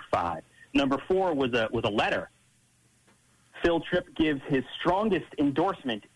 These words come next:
in Ansonia. Tripp's the president of the Ansonia Board of Aldermen.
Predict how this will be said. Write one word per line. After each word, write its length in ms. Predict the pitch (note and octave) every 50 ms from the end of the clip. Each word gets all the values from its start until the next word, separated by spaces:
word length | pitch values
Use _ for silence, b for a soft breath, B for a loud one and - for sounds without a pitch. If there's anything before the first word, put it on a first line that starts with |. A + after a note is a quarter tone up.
| _ -
in 220 | C3 B2+ B2+ B2+ -
Ansonia. 720 | B2 A#2+ A#2 A#2 A2+ - - - D3+ C#3 C#3 B2+ G#2+ F#2+ F#2
Tripp's 280 | - - C3+ C3 C3 - -
the 60 | -
president 500 | - - C#3+ C3+ C3 C#3 C#3 C3+ C3 - -
of 140 | A#2 G#2
the 140 | G#2 G#2+ G2+
Ansonia 420 | G2+ G2 - - A#2 A2 G#2 G2+ F#2
Board 240 | - G2 G2 F#2+
of 100 | F#2 F#2
Aldermen. 520 | G#2+ G#2+ A2 A2+ A2 A2+ A2 A2 G#2+ G#2+